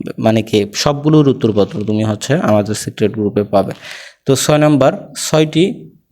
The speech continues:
আহ, ছয় নাম্বার হচ্ছে একটি দরখাস্ত, একটি পত্র থাকবে, যে কোনো একটি লিখতে হবে। এখানে হচ্ছে দশ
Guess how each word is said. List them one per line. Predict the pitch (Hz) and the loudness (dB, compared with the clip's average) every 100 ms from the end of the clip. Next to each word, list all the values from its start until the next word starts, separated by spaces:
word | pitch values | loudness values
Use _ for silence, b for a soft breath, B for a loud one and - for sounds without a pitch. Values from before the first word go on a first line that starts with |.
| 117 | 2
আহ, | 110 104 | 4 2
ছয় | - 139 | 2 2
নাম্বার | 143 143 135 | 2 2 0
হচ্ছে | 139 - - | -2 -6 -4
একটি | 131 127 147 | -4 0 2
দরখাস্ত, | 131 110 131 131 | 2 0 -2 -2
একটি | 131 131 127 | -2 -2 -4
পত্র | 113 113 107 | -4 -4 -2
থাকবে, | 117 123 156 | -2 0 0
যে | 120 | 0
কোনো | 110 117 110 | 0 0 0
একটি | 107 117 | -2 -2
লিখতে | 113 - 113 | -4 -4 -4
হবে। | 123 202 226 | -2 -2 -2
এখানে | 113 110 107 | -4 -4 -6
হচ্ছে | 110 117 | -6 -4
দশ | 107 104 | -4 -6